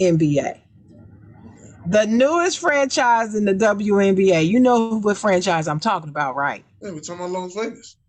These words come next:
Speaker 1: The Las Vegas A-, Aces. Do you know they are the number one team in the W N B A with a seven and one record?
Speaker 2: Yeah, and a lot of people saying that, uh, my girl over there, I think she, she, like, six eleven or she's seven foot.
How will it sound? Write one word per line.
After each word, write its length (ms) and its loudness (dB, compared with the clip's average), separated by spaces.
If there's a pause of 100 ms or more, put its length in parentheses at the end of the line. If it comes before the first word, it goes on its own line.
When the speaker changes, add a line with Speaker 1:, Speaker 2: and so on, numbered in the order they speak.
(140)
Speaker 1:
The 100 -2
Las 320 2
Vegas 380 0
A-, 400 -2
Aces. 380 -2
Do 120 -2
you 240 2
know 400 -2 (280)
they 300 0
are 260 -2
the 160 -6
number 380 0
one 360 0
team 460 2
in 80 2
the 80 2
W 340 0
N 140 2
B 160 0
A 140 2
with 140 -2
a 60 0
seven 340 -2
and 120 -4
one 200 0
record? 380 -4 (580)
Speaker 2:
Yeah, 220 -14 (420)
and 140 -8
a 20 -6
lot 200 -2
of 80 -10
people 180 -8
saying 320 -6
that, 140 -10
uh, 400 -10 (340)
my 140 -14
girl 340 -6
over 180 -10
there, 340 -14 (840)
I 40 -20
think 180 -12
she, 220 -12 (100)
she, 200 -12
like, 220 -10
six 300 -8
eleven 520 -10
or 120 -18
she's 260 -14
seven 240 -12
foot. 320 -16